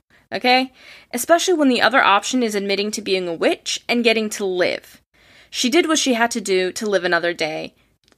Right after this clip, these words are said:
though the cost was very high. She ended up accusing her grandfather as well as George Burroughs.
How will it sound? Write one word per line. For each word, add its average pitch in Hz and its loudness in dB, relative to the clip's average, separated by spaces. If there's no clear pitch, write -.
though 277 4
the 269 -4
cost 196 -2
was 202 -8
very 165 -6
high. - -2
She - -2
ended 294 2
up 302 4
accusing 240 -6
her 226 -8
grandfather 214 0
as 202 -4
well 196 0
as 196 -4
George 180 -6
Burroughs. - -6